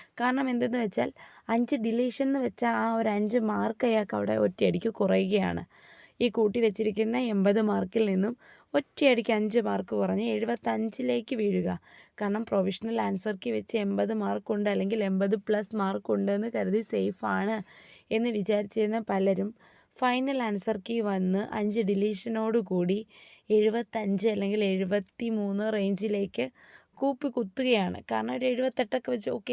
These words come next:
എന്തായാലും ജോലി കിട്ടാൻ സാധ്യതയുണ്ട് എന്ന് പറയുന്ന ഒരു എഴുപത്തെട്ട് റേഞ്ചിലുള്ളവരും ഒരു എഴുപത്തിമൂന്ന്, എഴുപത്തഞ്ചിലേക്ക് വീണു പോകുന്ന സാധ്യതയാണുള്ളത്.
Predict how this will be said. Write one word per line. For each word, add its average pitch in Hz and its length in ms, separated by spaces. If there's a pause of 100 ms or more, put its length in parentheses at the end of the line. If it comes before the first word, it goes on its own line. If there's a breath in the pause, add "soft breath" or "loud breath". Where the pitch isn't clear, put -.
(120)
എന്തായാലും 240 560
ജോലി 220 200
കിട്ടാൻ 226 280 (100)
സാധ്യതയുണ്ട് 220 520
എന്ന് 233 160
പറയുന്ന 220 340
ഒരു 240 80 (440 loud breath)
എഴുപത്തെട്ട് 247 540 (100)
റേഞ്ചിലുള്ളവരും 220 840 (380 soft breath)
ഒരു 247 100
എഴുപത്തിമൂന്ന്, 233 760
എഴുപത്തഞ്ചിലേക്ക് 220 1040
വീണു 208 220
പോകുന്ന 196 360
സാധ്യതയാണുള്ളത്. 185 1000